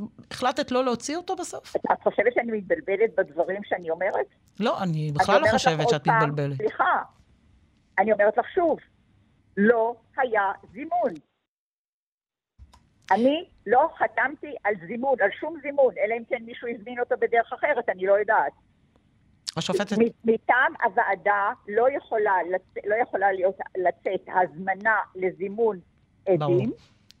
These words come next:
Speaker 2: לפני שהיוצאת החלטה חתומה על ידי, ול-, ולא קרה גם, אני רוצה להגיד
Speaker 1: אז
Speaker 2: לך,
Speaker 1: חבר
Speaker 2: לא
Speaker 1: הוועדה
Speaker 2: קרה.
Speaker 1: לא מעודכן שהוא אומר, "היה זימון"?
Speaker 2: אולי, אולי גרשון לא מעודכן, אני לא
Speaker 1: כן.
Speaker 2: יודעת. אני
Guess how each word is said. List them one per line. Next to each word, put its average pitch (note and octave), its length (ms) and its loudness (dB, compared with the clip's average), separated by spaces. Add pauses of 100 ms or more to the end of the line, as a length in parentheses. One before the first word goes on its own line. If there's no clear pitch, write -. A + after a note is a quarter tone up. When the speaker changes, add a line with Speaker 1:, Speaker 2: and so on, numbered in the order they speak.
(360)
Speaker 2:
לפני B3 600 4 (220)
שהיוצאת G#3 540 -2 (180)
החלטה G#3+ 560 0 (360)
חתומה G#3+ 520 0 (240)
על F#3+ 180 -2
ידי, G#3+ 340 -4 (500)
ול-, A3 360 2 (140)
ולא A3 340 4
קרה A3+ 360 2 (100)
גם, E3 200 -2
אני F3 140 -6
רוצה F#3 240 -2
להגיד G3 140 2
Speaker 1:
אז F3 140 0
Speaker 2:
לך, D#3 60 2
Speaker 1:
חבר F#3 200 2
Speaker 2:
לא B3 60 6
Speaker 1:
הוועדה G3+ 300 4
Speaker 2:
קרה. G#3 80 6
Speaker 1:
לא G#3 140 4
מעודכן G3 540 0
שהוא F#3 180 -2
אומר, F3+ 220 0
"היה D#3+ 200 2
זימון"? D#4+ 400 -2 (1000)
Speaker 2:
אולי, D#3 340 2
אולי D#3 300 0
גרשון F3 380 -2 (100)
לא G#3+ 80 0
מעודכן, F3 340 -4
אני E3+ 260 -2
לא F3 120 4
Speaker 1:
כן. F#3 60 2
Speaker 2:
יודעת. E3+ 220 0
אני F3 160 -6